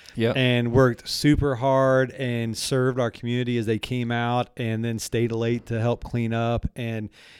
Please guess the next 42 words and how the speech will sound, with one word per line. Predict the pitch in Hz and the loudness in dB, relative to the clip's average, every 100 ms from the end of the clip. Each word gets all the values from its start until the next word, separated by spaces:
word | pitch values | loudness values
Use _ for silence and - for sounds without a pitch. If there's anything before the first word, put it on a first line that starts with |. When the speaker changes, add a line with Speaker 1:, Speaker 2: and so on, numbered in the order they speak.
| - | -8
Speaker 2:
and | 131 | 2
they | 147 | 4
always | 202 202 | 6 6
do | 156 190 | 6 4
it. | - | 2
It's | 131 | -6
such | - 180 170 | -2 -2 2
a | 139 | 0
fun | - 156 156 | 2 2 2
time | 151 156 | 0 -2
to | 123 | 0
be | 117 131 | 0 4
with | 120 156 | 6 6
them | 131 107 101 | 2 -4 0
and | 120 | 2
Speaker 1:
Mm-hmm. | 101 | 4
Speaker 2:
hang | 135 123 | 4 4
out. | 131 131 120 | 6 6 4
And, | 131 120 113 - - - - | 2 0 -2 -10 -20 -8 0
and, | 131 | 4
uh, | 127 117 | 4 4
it's, | 131 - - - - | 2 -2 -6 -8 -4
it's | 139 | -2
just | 156 | 0
a | 143 | 2
blessing. | 127 131 117 113 | 4 4 4 0
And | 127 | 0
I | 123 | 0
just | 107 | 0
wanna | 135 117 | 0 0
say | - - 127 | -2 -2 0
thank | - 120 | 0 -2
you | 123 | 0
again | 113 113 117 | -2 -2 -6
to, | 104 113 107 101 | -6 -4 -4 -4
to | - | -8
everybody | 117 117 117 113 | -4 0 0 0
who | 101 110 107 104 | 0 2 0 -2
volunteered | 117 117 110 101 110 110 | 0 2 2 -2 -4 -6
to | 104 | -4
help | 101 110 | -4 -2
that. | 123 113 | -2 -4